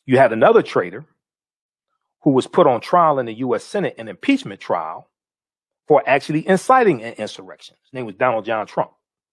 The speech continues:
That's a hundred sixty years later. This is a little history tidbit there. So, but, but, but Trump did not want to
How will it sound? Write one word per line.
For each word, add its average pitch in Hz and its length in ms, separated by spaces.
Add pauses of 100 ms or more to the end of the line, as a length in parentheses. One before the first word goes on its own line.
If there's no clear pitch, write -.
That's 117 100
a 107 60
hundred 117 200
sixty - 260
years 101 200
later. 101 260
This 107 140
is 104 160
a 92 100 (840)
little 107 420 (440)
history 120 420
tidbit - 480
there. - 160 (1080)
So, 180 520 (260)
but, 147 360
but, 156 160 (180)
but 139 380 (1200)
Trump 208 380
did 143 120
not 147 300
want 160 320
to 117 400